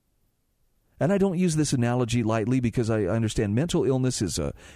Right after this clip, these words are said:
is a very real challenge that a lot of people have to deal with. It's often out of sight and therefore out of mind, and, and, and people don't understand how difficult it is. But I, I, I feel like we are approaching a point in our society right now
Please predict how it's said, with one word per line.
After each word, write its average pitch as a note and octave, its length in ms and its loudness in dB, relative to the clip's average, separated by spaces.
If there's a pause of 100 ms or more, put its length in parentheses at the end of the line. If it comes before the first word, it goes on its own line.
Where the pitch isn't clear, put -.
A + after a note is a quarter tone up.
(120)
is B2+ 180 0
a G#2 60 2
very C#3 300 0
real B2+ 220 2
challenge A#2 440 -2
that G2 120 -4
a E2+ 40 -2
lot G2+ 220 0
of - 60 -2
people C3 280 0
have A#2 180 0
to A#2 60 -4
deal A2 280 0
with. A#2 200 0 (240)
It's - 180 -2
often E3+ 480 0
out B2+ 180 -2
of E3+ 100 -2
sight - 360 -2
and A#2+ 100 0
therefore B2 300 0
out B2 160 0
of B2 80 -2
mind, A2+ 320 0
and, G2 160 -4 (320)
and, G2+ 240 -2
and G#2+ 160 -2
people F3 240 0
don't E3+ 160 0
understand C#3+ 400 0
how A#2+ 60 2
difficult B2+ 480 0
it A#2+ 100 0
is. G2 280 0
But A2+ 180 -2 (260)
I, A2+ 160 -2
I, A#2 200 -2 (100)
I A#2+ 40 0
feel G#3+ 340 0
like D3 260 -2
we D#3+ 180 0
are E3 140 2
approaching D3+ 420 0
a C3 60 0
point C3 300 0
in A#2+ 100 0
our A#2 100 0
society A2+ 500 0
right A2 240 0
now G#2+ 300 0